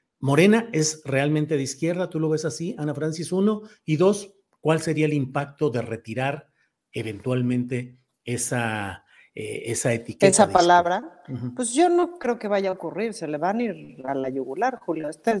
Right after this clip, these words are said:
Speaker 2: fin de semana es, este, es el, eh, ¿cómo se llama?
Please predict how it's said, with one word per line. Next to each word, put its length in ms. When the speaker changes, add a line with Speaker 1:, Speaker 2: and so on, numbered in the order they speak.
Speaker 2:
fin 160
de 100
semana 500
es, 240
este, 580
es 280
el, 340
eh, 400
¿cómo 160
se 80
llama? 340